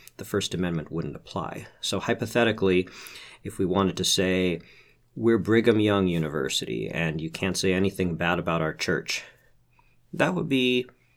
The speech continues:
totally legal, and the university could do that. But again, for that subset of universities that see their mission as being about the search for truth and thinking about ideas and producing knowledge,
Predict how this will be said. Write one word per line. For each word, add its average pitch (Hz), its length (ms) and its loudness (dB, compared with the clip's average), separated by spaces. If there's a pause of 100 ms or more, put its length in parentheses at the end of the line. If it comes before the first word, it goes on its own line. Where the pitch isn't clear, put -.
(120)
totally 110 320 2
legal, 92 600 -4
and 90 240 -2
the 90 80 -2
university 95 500 0
could 87 400 -6
do 85 160 -4
that. - 300 -10 (600)
But 160 120 6
again, 160 340 8
for 123 320 6
that 120 200 2
subset 139 440 4
of 101 80 0
universities 98 800 2 (220)
that 92 400 0 (520)
see - 220 2
their 95 140 4
mission 95 460 2
as 85 140 -2
being 87 260 4
about 80 360 0 (360)
the 85 500 -4
search - 360 2
for - 120 -6
truth 120 600 6
and 85 180 -4
thinking 98 340 0
about 90 240 2
ideas 87 480 0
and 82 140 -4
producing 95 460 -2
knowledge, 113 480 4